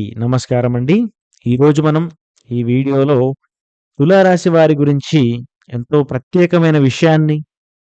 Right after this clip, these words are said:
వీరు ఇన్ని రోజులు పడిన బాధలకు, కష్టాలకు, నష్టాలకు ఈరోజు ఎంతో ఫలితాలు,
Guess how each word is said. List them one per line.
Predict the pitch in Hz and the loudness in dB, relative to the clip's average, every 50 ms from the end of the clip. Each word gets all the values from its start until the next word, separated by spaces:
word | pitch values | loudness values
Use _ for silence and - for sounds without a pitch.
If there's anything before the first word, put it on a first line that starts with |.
| _ _ _ _ - | _ _ _ _ -2
వీరు | 135 160 180 175 170 | 2 4 6 6 6
ఇన్ని | 156 147 160 180 190 | 6 4 4 4 4
రోజులు | 196 196 185 185 190 190 | 4 4 4 4 2 2
పడిన | 175 175 160 165 160 165 123 110 | 2 2 0 0 0 -2 -4 -4
బాధలకు, | 120 123 147 160 180 185 175 - 170 170 156 143 | -2 0 0 2 2 2 2 2 2 2 2 2
కష్టాలకు, | - - 131 120 - - 165 160 160 160 - - 156 147 139 131 123 | 0 -2 -4 -4 -2 0 0 2 0 0 0 0 0 2 2 0 -2
నష్టాలకు | 120 120 117 - - 151 151 151 151 139 - 147 139 131 127 120 | -4 -6 -8 -6 -2 -2 0 0 0 -2 -2 0 0 0 0 -2
ఈరోజు | 117 120 120 113 120 131 135 139 147 135 123 120 117 117 - _ _ _ - | -4 -4 -4 -2 -2 -2 0 0 0 0 0 0 -4 -6 -10 _ _ _ -10
ఎంతో | 120 123 127 - 156 143 | -10 -8 -6 -2 -2 -2
ఫలితాలు, | 127 139 135 135 143 131 156 151 147 147 151 | 0 0 0 -2 0 2 4 4 6 6 4